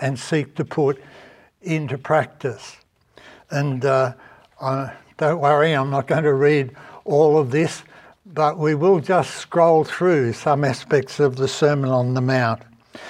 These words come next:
Notice that, um, every one of these blessed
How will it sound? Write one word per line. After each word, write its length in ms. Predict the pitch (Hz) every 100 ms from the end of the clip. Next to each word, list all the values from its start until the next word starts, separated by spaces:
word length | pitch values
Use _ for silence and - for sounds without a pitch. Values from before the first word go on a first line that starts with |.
| - - -
Notice 640 | 160 202 277 262 - - - 180
that, 540 | 165 165 156 147 _ _ _ _ _
um, 400 | 165 147 139 131 - _ _ - _ _
every 380 | - 233 220 269
one 320 | 202 214 214
of 200 | 170 147
these 340 | 165 170 160 123
blessed 800 | 120 - 160 180 - 151 120 85